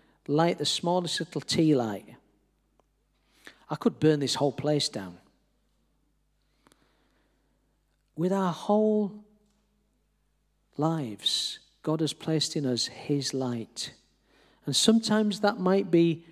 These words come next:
just a little word of kindness, like a tea light. Sometimes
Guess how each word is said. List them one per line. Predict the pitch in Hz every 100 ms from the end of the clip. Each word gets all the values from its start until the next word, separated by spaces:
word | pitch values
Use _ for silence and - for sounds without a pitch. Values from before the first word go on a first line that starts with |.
| -
just | - - -
a |
little | 139 175 185
word | 165 170
of | 165
kindness, | - - 139 120 110 - - - - - _ _ _ _
like | - 131 135
a |
tea | - 127 120
light. | 104 101 101 _ _ _ _ _ _ _ _
Sometimes | - 208 214 - 123 120 123 123 - -